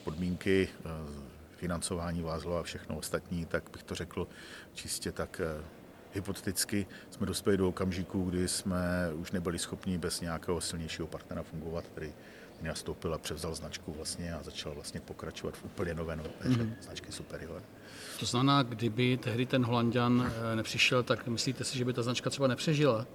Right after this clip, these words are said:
Speaker 1: Přesně tak.
Speaker 2: Mhm.
Speaker 1: Řekl jsi to úplně přesně. Můžu říct, že to byl milník toho, že můžu říct, že jsme dopadli ještě tak, že,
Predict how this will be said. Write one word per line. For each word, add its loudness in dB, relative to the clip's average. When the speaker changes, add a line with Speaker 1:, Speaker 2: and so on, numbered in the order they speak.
Speaker 1:
Přesně -6
tak. -10
Speaker 2:
Mhm. 4
Speaker 1:
Řekl -4
jsi -6
to 0
úplně 2
přesně. -2
Můžu -2
říct, 2
že 6
to 4
byl 10
milník 10
toho, 8
že 0
můžu 6
říct, 6
že 4
jsme 8
dopadli 2
ještě 2
tak, -2
že, 4